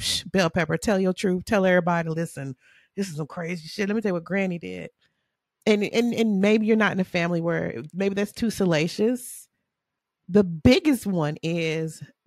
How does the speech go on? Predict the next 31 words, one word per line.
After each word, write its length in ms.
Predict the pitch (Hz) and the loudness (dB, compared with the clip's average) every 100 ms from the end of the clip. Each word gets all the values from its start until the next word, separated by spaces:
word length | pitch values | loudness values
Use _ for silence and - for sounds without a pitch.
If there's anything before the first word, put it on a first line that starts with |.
| _ | _
the 120 | - 165 | -4 -4
Thai 420 | - 240 233 226 | 0 2 2 2
chili 360 | - 277 254 | 0 2 2
for 160 | 220 190 | 2 2
the 80 | 175 | 2
daddy 320 | 180 208 202 | 4 2 2
burning 380 | 180 196 196 190 | 4 4 4 0
the 60 | 170 | 2
book, 280 | 180 - - | 2 2 0
the 80 | |
diaries. 600 | 185 185 175 160 143 - - _ _ _ _ _ _ _ _ - | 0 2 0 -2 -6 -12 -20 _ _ _ _ _ _ _ _ 2
Don't 260 | 269 381 | 4 4
burn 300 | - 320 330 | 0 4 4
history, 500 | 254 277 311 294 262 | 4 2 0 0 -2
people. 560 | - 233 240 349 392 381 _ _ _ - | 2 0 2 2 0 -2 _ _ _ -4
Hi-, 100 | - | 0
it 180 | 381 427 | 2 4
is 240 | 403 403 381 | 6 4 2
what 160 | 415 | 0
it 100 | 330 | 0
happened. 640 | 311 - 381 381 - 190 156 - - _ | -2 -2 0 0 2 0 0 -12 -20 _
What 160 | 262 302 | 4 4
happened, 360 | 330 339 330 | 4 4 4
happened. 320 | 294 311 269 | 2 4 6
We 100 | 285 | 4
can't 200 | 320 349 | 4 0
go 80 | 311 | 2
back 200 | 285 277 | 0 0
and 100 | 240 | -2
change 380 | - 277 302 302 | -2 -2 -2 0
it. 180 | 262 | -2